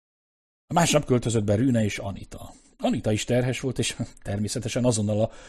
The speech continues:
legjobb barátnők lettek Uwe feleségével. Erre is csak a nők képesek. És ahogy a nők általában kitalálták, hogy Rünének és Uvénak is jóban kéne lennie. Mert hát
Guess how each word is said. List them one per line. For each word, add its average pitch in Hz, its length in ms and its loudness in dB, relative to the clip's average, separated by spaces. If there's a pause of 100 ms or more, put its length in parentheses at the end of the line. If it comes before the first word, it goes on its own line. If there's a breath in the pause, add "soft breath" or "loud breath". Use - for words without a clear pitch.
(120 loud breath)
legjobb 101 500 4
barátnők 92 580 -8
lettek - 560 -12
Uwe 104 240 -2
feleségével. 101 1000 -12 (400)
Erre 120 220 4
is 101 100 0
csak - 160 -4
a 95 60 -6
nők 95 200 -10
képesek. - 600 -16 (920 soft breath)
És 117 140 2
ahogy 170 160 8
a 147 40 8
nők 196 200 8
általában 139 680 6
kitalálták, 131 920 2
hogy 110 280 0
Rünének 117 380 4
és 107 140 -4
Uvénak 117 420 -2
is - 180 -8
jóban 101 460 0
kéne - 280 -14
lennie. - 680 -14 (580)
Mert 127 140 2
hát - 260 2